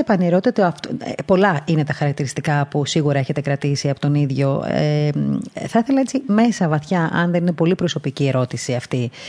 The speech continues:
και αν επιτρέπετε και έχετε, έχουμε την ευλογία, τι είναι αυτό που έτσι έχετε κρατήσει πιο πολύ από εκείνον; Δηλαδή, τι είναι αυτό που έχετε σαν πρώτη προτεραιότητα στη ζωή σας, γιατί έτσι το,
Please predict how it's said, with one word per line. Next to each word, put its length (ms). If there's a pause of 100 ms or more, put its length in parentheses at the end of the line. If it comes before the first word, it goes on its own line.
και 100
αν 80
επιτρέπετε 480
και 100
έχετε, 360
έχουμε 260
την 120
ευλογία, 380 (480)
τι 120
είναι 140
αυτό 220
που 180
έτσι 200
έχετε 220
κρατήσει 380
πιο 280
πολύ 400
από 160
εκείνον; 480
Δηλαδή, 220
τι 60
είναι 100
αυτό 160
που 100
έχετε 220
σαν 260
πρώτη 300
προτεραιότητα 500
στη 140
ζωή 260
σας, 220
γιατί 260
έτσι 240
το, 440